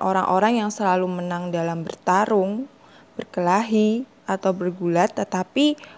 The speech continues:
orang-orang yang bisa menahan hawa nafsunya, yang memiliki sikap kontrol diri ketika dia marah. Nah, kemudian kepen-,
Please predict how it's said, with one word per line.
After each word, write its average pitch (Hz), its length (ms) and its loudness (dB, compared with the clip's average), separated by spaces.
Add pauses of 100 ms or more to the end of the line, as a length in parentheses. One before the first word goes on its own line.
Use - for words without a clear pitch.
(220)
orang-orang 214 560 2
yang 254 140 0 (100)
bisa 254 480 2 (400)
menahan 226 800 0
hawa 202 240 2
nafsunya, 196 720 -4 (400)
yang 190 160 -2
memiliki 196 480 0
sikap 202 480 -2
kontrol 190 400 -4
diri 190 640 -2
ketika 180 480 -8
dia 175 240 -4
marah. 175 480 -6 (320)
Nah, 165 320 -10 (800)
kemudian 190 800 0 (800)
kepen-, 226 480 2